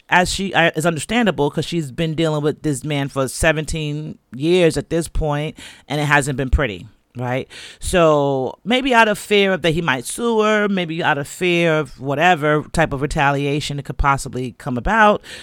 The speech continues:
she speaks cryptically. Like, you can see she wants to give more detail about her ordeal with this man and her child, but it's cryptic.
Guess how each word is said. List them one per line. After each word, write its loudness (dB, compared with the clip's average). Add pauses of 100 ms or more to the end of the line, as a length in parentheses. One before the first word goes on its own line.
(260)
she -4
speaks -6
cryptically. -6
Like, -6
you -4
can -8
see -2
she -4
wants 0
to -2
give -2
more -2
detail -2 (340)
about 6
her 4
ordeal 2 (160)
with -6
this -4
man 0
and 0
her 0
child, 2 (500)
but 8 (800)
it's -2
cryptic. -6